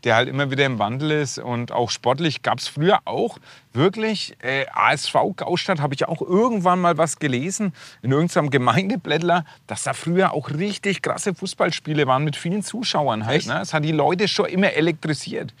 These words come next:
Speaker 2: Oh, gebt uns mal Infos da.
Speaker 1: Es
Speaker 2: Was
Speaker 1: ist
Speaker 2: ist da
Speaker 1: so.
Speaker 2: in, in Gaustadt alles gelaufen?
Speaker 1: Ich kann jetzt mal, weil der Alex weg ist, ne, hab ich hier sogar mal ein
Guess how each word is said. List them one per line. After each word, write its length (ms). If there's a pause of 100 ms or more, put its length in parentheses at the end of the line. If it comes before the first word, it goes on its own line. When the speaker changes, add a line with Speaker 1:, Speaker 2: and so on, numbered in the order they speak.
Speaker 2:
Oh, 140
gebt 240
uns 120
mal 140
Infos 280
da. 220 (180)
Speaker 1:
Es 80
Speaker 2:
Was 100
Speaker 1:
ist 60
Speaker 2:
ist 100
da 100
Speaker 1:
so. 60
Speaker 2:
in, 220
in 160
Gaustadt 320
alles 200
gelaufen? 400 (160)
Speaker 1:
Ich 100
kann 140
jetzt 160
mal, 160
weil 80
der 140
Alex 320
weg 160
ist, 260
ne, 240 (180)
hab 160
ich 100
hier 180
sogar 280
mal 280 (100)
ein 260